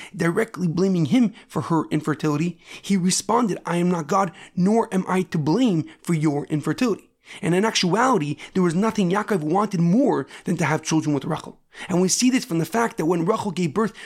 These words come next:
to her son Yosef, Yaakov loved him more than the rest and treated him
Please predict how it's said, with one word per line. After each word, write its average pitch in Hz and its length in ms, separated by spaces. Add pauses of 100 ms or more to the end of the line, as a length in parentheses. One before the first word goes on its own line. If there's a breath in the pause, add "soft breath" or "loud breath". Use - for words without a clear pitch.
(120)
to 165 100
her 190 140
son 196 240
Yosef, - 460 (260 loud breath)
Yaakov 180 400
loved 180 300
him 185 160
more 262 220
than 214 160
the 190 80
rest 160 320
and 190 120
treated 220 320
him 185 140